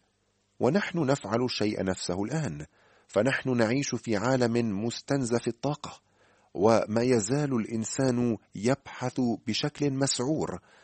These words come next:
عن جميع أنواع الطاقة التي يمكننا استعمالها. لماذا؟ لأن الإنسان جشع، وهذا الجشع يستنزف ثروات الأرض، وهذا في حد ذاته دينونة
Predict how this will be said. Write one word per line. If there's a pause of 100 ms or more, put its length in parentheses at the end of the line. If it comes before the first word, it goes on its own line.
عن
جميع
أنواع
الطاقة
التي
يمكننا
استعمالها. (480)
لماذا؟ (420)
لأن
الإنسان
جشع، (640)
وهذا
الجشع (120)
يستنزف
ثروات
الأرض، (600)
وهذا
في
حد
ذاته (320)
دينونة